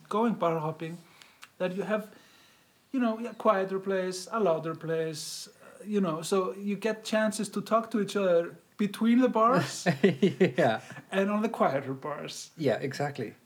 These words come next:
Speaker 1: Yeah.
Speaker 2: And, and it is a very quite straightforward, easy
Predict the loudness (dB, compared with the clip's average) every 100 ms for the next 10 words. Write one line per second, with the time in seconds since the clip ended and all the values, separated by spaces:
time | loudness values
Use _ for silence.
0 | -4 0 0 0 -2 -2 -2 2 4 4
1 | 2 -2 0 2 2 2 0 -2 -8 _
2 | _ _ -6 -6 -6 -6 -4 -4 -4 -4
3 | -4 -4 -6 -4 -6 -8 -6 -6